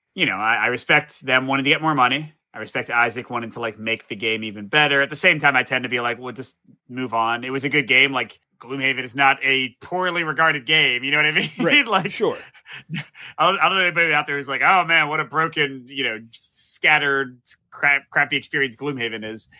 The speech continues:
Speaker 1: But I think Jaws of a Lion was, for me, a vast improvement over base Gloomhaven. Frosthaven we haven't gotten enough into yet, but I've heard very positive things about that and that it adds a lot of new cool stuff. So, like, Gloomhaven Second Edition,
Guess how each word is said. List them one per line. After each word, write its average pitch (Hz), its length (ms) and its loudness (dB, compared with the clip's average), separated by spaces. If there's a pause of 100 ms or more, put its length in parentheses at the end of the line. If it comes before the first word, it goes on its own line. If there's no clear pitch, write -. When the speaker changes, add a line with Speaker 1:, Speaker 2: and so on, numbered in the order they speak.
(260)
Speaker 1:
But 160 100 2
I 156 60 4
think 160 240 0
Jaws 160 300 6
of 151 80 -2
a 147 40 0
Lion 151 420 6
was, 139 380 -4
for 131 140 -10
me, 170 400 2
a 120 300 2
vast 151 380 0
improvement 120 460 -10
over 110 240 -12
base 107 280 -10
Gloomhaven. 104 640 -14 (480)
Frosthaven 156 540 4
we 135 60 0
haven't 127 160 0
gotten 117 200 2
enough 110 260 -6
into 143 340 -4
yet, 107 260 -2
but 101 100 -8
I've 98 100 -8
heard 117 260 0
very 107 180 -4
positive 107 400 0
things 104 180 -10
about 98 200 -10
that 127 240 4
and 107 80 -8
that 107 100 -6
it 143 100 0
adds 117 160 2
a 113 40 -10
lot 107 160 -2
of 101 100 -10
new 104 200 -8
cool 101 280 -12
stuff. - 460 -10 (640)
So, 240 160 2
like, 196 300 2
Gloomhaven 190 360 -2
Second 156 280 -2
Edition, 160 520 -4